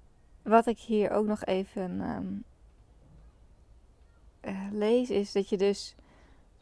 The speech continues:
ehm, ja, hier staat, "Je kunt vaker de humor van en achter dingen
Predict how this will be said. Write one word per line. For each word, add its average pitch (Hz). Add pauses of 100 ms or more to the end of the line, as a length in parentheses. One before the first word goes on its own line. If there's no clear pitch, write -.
(100)
ehm, 196 (2000)
ja, 220
hier 190
staat, 214
"Je 214
kunt 208
vaker 226
de 190
humor 233
van 208
en 190
achter -
dingen 233